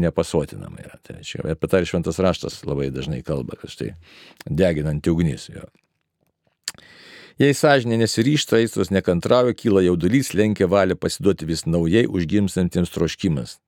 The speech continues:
Tai yra neišreiškiama kankinė.“ Tai va.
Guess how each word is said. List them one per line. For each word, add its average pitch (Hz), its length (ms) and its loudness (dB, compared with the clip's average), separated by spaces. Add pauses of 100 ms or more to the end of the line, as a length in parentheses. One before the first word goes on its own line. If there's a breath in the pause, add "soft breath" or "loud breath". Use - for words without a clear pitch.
(140)
Tai 80 160 0
yra 76 220 2 (260)
neišreiškiama 80 880 -4
kankinė.“ 78 720 -2 (320)
Tai - 160 -10
va. - 60 -18